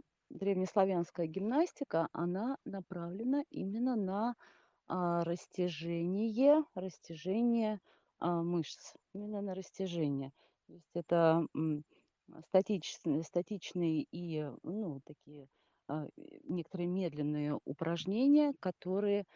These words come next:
а, растягивают, растягивают все зажатые мышцы. Там упражнения и для спины, а, и для рук, и особенно вот плечевой пояс. И там же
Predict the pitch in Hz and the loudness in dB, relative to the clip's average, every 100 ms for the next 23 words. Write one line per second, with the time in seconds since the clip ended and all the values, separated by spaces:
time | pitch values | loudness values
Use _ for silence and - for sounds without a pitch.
0 | - _ - 170 165 165 - - 151 180 | -20 _ -4 0 2 0 -2 -6 -4 -4
1 | 180 - - 160 170 170 220 214 240 240 | -8 -14 -4 -2 -2 0 -2 2 2 2
2 | - 170 - - 175 175 208 180 180 _ | 0 -2 -2 0 0 2 -2 0 -4 _
3 | - _ 160 175 190 202 _ _ 165 170 | -20 _ -16 -12 -12 -14 _ _ -4 -2
4 | 160 170 180 - 170 160 147 139 - 127 | 2 2 2 0 0 2 0 -4 -6 -6
5 | 135 _ _ - 240 180 156 165 170 165 | -6 _ _ 0 0 0 0 0 0 -2
6 | 151 139 - 247 156 156 - - 226 196 | -2 -6 -10 -10 -6 -6 -6 -4 0 2
7 | 156 143 170 _ _ _ _ - 160 151 | 2 0 -4 _ _ _ _ -16 -14 -12
8 | 143 - 220 151 170 156 156 170 - - | -12 -6 -6 -4 -4 -4 -4 -6 -10 -14
9 | 180 190 190 - - 160 170 156 - 180 | -14 -12 -10 -12 -8 -2 0 -2 -4 -8
10 | 202 220 170 156 156 - 185 196 220 175 | -4 -4 -2 -2 -4 -6 -10 -10 -8 -8
11 | - 190 214 196 | -6 -4 -2 -4